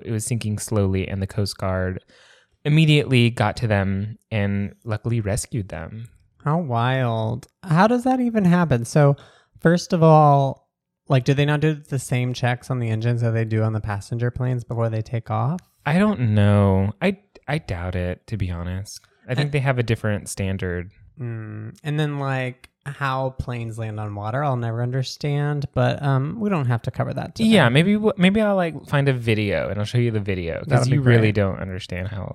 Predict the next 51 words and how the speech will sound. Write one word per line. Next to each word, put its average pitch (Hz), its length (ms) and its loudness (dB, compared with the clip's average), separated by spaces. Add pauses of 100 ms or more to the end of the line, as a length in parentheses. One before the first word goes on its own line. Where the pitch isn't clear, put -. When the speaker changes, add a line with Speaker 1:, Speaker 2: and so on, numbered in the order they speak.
Speaker 1:
a - 60 -16
plane 98 380 -6
can, 98 220 -8
like, 95 220 -12
skin - 240 -10
on 92 60 -8
Speaker 2:
I 95 200 -6
mean, 170 140 0
Speaker 1:
water. 165 40 2
Speaker 2:
I've 160 80 0
seen 190 280 -4
the 170 100 0
ones 139 320 -2
that 127 140 0
are, 117 140 2
like, 113 180 -4
made 127 280 0
for 123 140 -8
that 90 380 -8 (440)
and 117 200 2
they 107 80 0
do 110 240 -8
that, - 260 -14
but, 131 160 -6
like, 110 220 -4
a 110 40 -2
big 113 760 0
plane 113 400 -2
Speaker 1:
Yeah. - 340 -6
Speaker 2:
that 110 140 -4
doesn't 127 240 -6
have 113 200 -4
floaties, 113 540 -2
I - 60 -8
don't - 180 -8
get - 160 -12
it. - 140 -16 (100)
Speaker 1:
Okay. - 220 0 (360)
<laughs> 131 340 -8
Okay. 107 320 -2 (460)
And 175 140 2
also, 175 320 -2
I 151 140 -4
wonder 143 260 2
too, 135 220 2
like, 120 160 0
this 123 180 -2
is 131 160 -4
a 135 60 2
cargo 101 360 -2
plane 143 380 -4